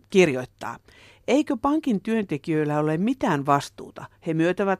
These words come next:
pikapankkikortin kaikille sitä haluaville. Suomen maasta löytyy hurja määrä surullisia tarinoita, kun kortti joutuu väärin käsiin. Minunkin vanhemmilleni annettiin kortit, vaikka dementia ja Alzheimerin tauti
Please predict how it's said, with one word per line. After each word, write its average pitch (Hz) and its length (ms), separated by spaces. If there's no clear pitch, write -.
pikapankkikortin 170 1080
kaikille 233 480
sitä 135 320
haluaville. 147 800
Suomen 277 340
maasta 240 340
löytyy 233 320
hurja 240 400
määrä 139 280
surullisia 151 720
tarinoita, 139 600
kun 165 160
kortti 180 380
joutuu 135 360
väärin 143 420
käsiin. 127 460
Minunkin 147 400
vanhemmilleni 175 760
annettiin 151 480
kortit, 151 500
vaikka 131 280
dementia 139 540
ja 170 180
Alzheimerin 147 760
tauti 139 440